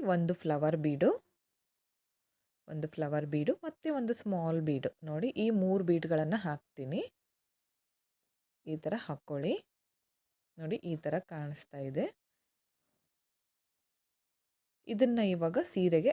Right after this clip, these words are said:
ಅಟ್ಯಾಚ್ ಮಾಡ್ಕೋಬೇಕು. ಸೀರೆಗೆ ಇವಾಗ ಸ್ಟಿಚ್ ಮಾಡ್ಕೋತೀನಿ.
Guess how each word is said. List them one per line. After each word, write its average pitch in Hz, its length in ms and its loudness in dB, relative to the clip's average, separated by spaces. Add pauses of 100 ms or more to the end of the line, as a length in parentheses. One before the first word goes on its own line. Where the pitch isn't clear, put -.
ಅಟ್ಯಾಚ್ 160 440 -4
ಮಾಡ್ಕೋಬೇಕು. 143 640 -6 (4000)
ಸೀರೆಗೆ 160 540 0 (260)
ಇವಾಗ 156 300 0
ಸ್ಟಿಚ್ - 400 -8
ಮಾಡ್ಕೋತೀನಿ. 151 600 -4